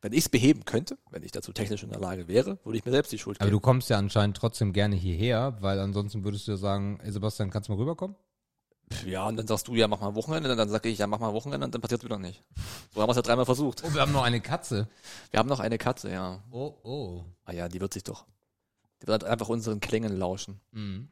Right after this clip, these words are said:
Speaker 1: Also meine Stimme mag's ja, glaub ich, nicht so, ne? Aber deine wahrscheinlich dann schon.
Speaker 2: Mhm.
Speaker 1: Ah, das schafft die.
Speaker 2: Hallo, Clio.
Speaker 1: Mhm.
Speaker 2: Ja, heute live mit Clio.
Speaker 1: Heute live. Im Trialog.
Speaker 2: <clears throat> Markus!
Speaker 1: Ja?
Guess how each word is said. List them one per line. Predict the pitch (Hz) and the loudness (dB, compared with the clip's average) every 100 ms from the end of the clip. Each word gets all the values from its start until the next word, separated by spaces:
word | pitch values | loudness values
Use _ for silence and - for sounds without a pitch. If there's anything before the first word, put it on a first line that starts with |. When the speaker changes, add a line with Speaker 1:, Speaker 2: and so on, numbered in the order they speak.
| _ _ _ _ _ - | _ _ _ _ _ -6
Speaker 1:
Also | 107 104 | -2 0
meine | 101 | 0
Stimme | 101 113 | 0 0
mag's | 98 101 | 0 0
ja, | 107 | -2
glaub | 101 | -2
ich, | 95 | -4
nicht | - | -6
so, | 95 | -6
ne? | 90 | -6
Aber | 95 92 | -4 -4
deine | 85 92 | -2 -4
wahrscheinlich | 107 - 110 | -6 -8 -10
dann | 107 101 | -10 -10
schon. | 110 127 _ | -10 -12 _
Speaker 2:
Mhm. | 98 92 87 110 - _ - | -14 -12 -10 -12 -18 _ -12
Speaker 1:
Ah, | 92 | -8
das | 90 - | -6 -6
schafft | - - | -8 -10
die. | - 98 _ _ - | -12 -14 _ _ -16
Speaker 2:
Hallo, | 151 196 180 | -10 -8 -8
Clio. | - 214 254 220 120 104 _ _ _ _ _ | -10 -8 -8 -6 -8 -10 _ _ _ _ _
Speaker 1:
Mhm. | 95 92 104 104 _ | -18 -14 -14 -16 _
Speaker 2:
Ja, | - - _ _ - | -14 -14 _ _ -6
heute | 107 104 | -4 0
live | 95 101 | 0 0
mit | 98 | -4
Clio. | - 101 82 85 _ _ | -6 -6 -6 -10 _ _
Speaker 1:
Heute | - 98 101 | -6 -2 0
live. | 92 95 - - _ _ _ _ _ | 0 -2 -4 -18 _ _ _ _ _
Im | - 104 | -10 -4
Trialog. | - 254 208 202 220 | 4 4 8 10 10
Speaker 2:
<clears throat> | 139 - | 8 6
Markus! | 208 311 320 254 - 202 403 440 440 415 359 _ _ _ _ - | 6 8 8 8 4 -4 -6 -4 -4 -4 -8 _ _ _ _ -12
Speaker 1:
Ja? | 113 | -10